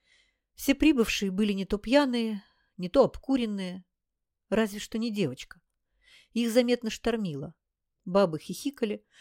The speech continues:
мужики ругались и отпускали в адрес спутниц скабрёзные замечания. Представительниц слабого пола это забавляло. Они отвечали тем же, но вели себя более непринуждённо. Одна девочка держалась особняком.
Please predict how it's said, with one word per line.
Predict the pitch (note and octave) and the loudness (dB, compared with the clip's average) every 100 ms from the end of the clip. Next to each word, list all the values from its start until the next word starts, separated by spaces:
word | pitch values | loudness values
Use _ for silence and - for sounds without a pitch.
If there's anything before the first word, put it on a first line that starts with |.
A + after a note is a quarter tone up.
| - A#3 | -10 -4
мужики | A#3+ C4+ - | -2 0 0
ругались | A3 F3+ A#3+ G#3+ - _ _ - | 2 4 4 4 -4 _ _ 0
и | |
отпускали | F#3+ - G3+ - A#3+ G#3 | 0 0 -4 4 6 6
в | |
адрес | F#3 F3 D#3+ - | 4 2 -2 -8
спутниц | - A#3 - F#3+ | -8 -8 -6 -10
скабрёзные | - E3+ F3+ F#3 F3 F3+ | -4 -2 0 -2 -2 -6
замечания. | E3+ F#3+ - F#3 D3+ C#3+ E3 _ _ _ _ _ _ - | -6 -6 -2 -2 -2 -8 -14 _ _ _ _ _ _ -4
Представительниц | G3 F#3+ - A3 A#3+ A#3 A3+ - | -4 -2 0 0 0 -4 -6 -6
слабого | - A3+ G#3 G#3+ | -2 -2 0 -2
пола | G#3+ D#4+ B3 | -2 2 4
это | B3+ | 2
забавляло. | A#3 G#3 F#3 D3+ D#3 D3+ E3 - _ _ _ _ | -2 -2 0 0 -2 -4 -8 -14 _ _ _ _
Они | A3 C#4 | 0 2
отвечали | C4+ F#3 - F#3 E3+ | 2 -2 0 2 2
тем | E3+ C#4+ C#4 | 0 0 0
же, | A3+ A#3 - _ | -2 -4 -10 _
но | G3 B3+ F4+ | -2 0 2
вели | C4 A#3+ C4+ | 0 0 0
себя | C#4 A3+ F#3 A#3 | -2 -2 4 4
более | G#3+ G3+ A3+ | 2 0 0
непринуждённо. | G#3 G#3 G#3 G3+ F#3 D#3 C#3 C#3+ E3+ _ _ _ _ _ _ _ _ _ | -2 -4 -4 -6 -2 -4 -4 -10 -14 _ _ _ _ _ _ _ _ _
Одна | F3+ F#3+ C4 | 0 4 2
девочка | B3 C4 E3 - D#3 | 4 4 2 0 -4
держалась | D#3+ D#3 D#3+ D3 | -4 -4 -6 -6
особняком. | E3+ - E3 G3 - D3+ | -8 -8 -6 -6 -4 -6